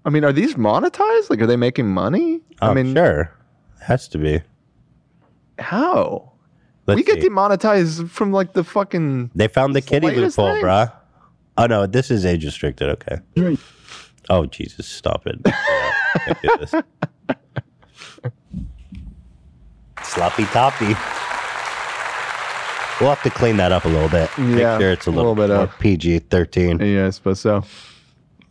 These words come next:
Speaker 2: All right, well, that's it for me. It's a short ep. I gotta go home and rest up for tomorrow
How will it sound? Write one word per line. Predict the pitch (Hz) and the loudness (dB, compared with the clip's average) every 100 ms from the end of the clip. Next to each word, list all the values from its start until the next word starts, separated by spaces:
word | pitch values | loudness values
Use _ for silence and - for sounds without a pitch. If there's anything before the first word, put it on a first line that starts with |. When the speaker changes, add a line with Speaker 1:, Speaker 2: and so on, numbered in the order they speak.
| _ | _
Speaker 2:
All | 123 | 0
right, | 139 120 | 2 2
well, | 123 | 2
that's | 151 - | 0 0
it | 135 | -4
for | - | -2
me. | 101 98 | -2 -2
It's | 98 127 | -2 -4
a | |
short | - 110 95 | -4 -2 0
ep. | 87 90 - _ _ _ - | 0 -2 -6 _ _ _ -6
I | 113 | -2
gotta | 113 98 | 0 0
go | 101 95 | 0 2
home | 101 101 | 2 2
and | 87 | 2
rest | 101 117 107 - | 4 4 2 0
up | 120 - | 0 0
for | - 85 | -2 -4
tomorrow | - 98 151 165 120 107 110 | -2 -2 2 2 2 0 -2